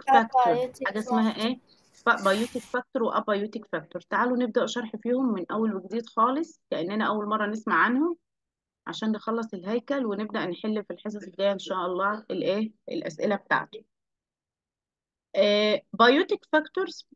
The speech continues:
Speaker 1: ها، الأول لازم أعرف كلمة اسمها ecosystem. لازم أعرف تعريف كلمة اسمها إيه؟ Ecosystem. اللي مش عارف
Speaker 2: Ecosystem.
Speaker 1: ecosystem،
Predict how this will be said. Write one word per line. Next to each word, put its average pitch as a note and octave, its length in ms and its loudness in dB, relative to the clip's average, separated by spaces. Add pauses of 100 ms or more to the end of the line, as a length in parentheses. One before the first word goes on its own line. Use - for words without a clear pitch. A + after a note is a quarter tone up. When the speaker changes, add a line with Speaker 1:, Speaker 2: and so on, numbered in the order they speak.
(140)
Speaker 1:
ها، G#3+ 200 2 (120)
الأول D4+ 380 4
لازم C4+ 240 4
أعرف C4+ 280 6 (120)
كلمة C#4 320 2
اسمها C4 460 -2
ecosystem. B3+ 760 -2 (200)
لازم G#3 260 0
أعرف A3 300 6
تعريف G#3+ 280 0 (100)
كلمة A3+ 140 0
اسمها A3+ 320 0
إيه؟ B3 200 2 (1300)
Ecosystem. C4 920 2 (440)
اللي F#3 120 -4
مش F#3+ 160 -6
عارف A#3 340 0
Speaker 2:
Ecosystem. B3+ 60 -8
Speaker 1:
ecosystem، C4+ 840 -2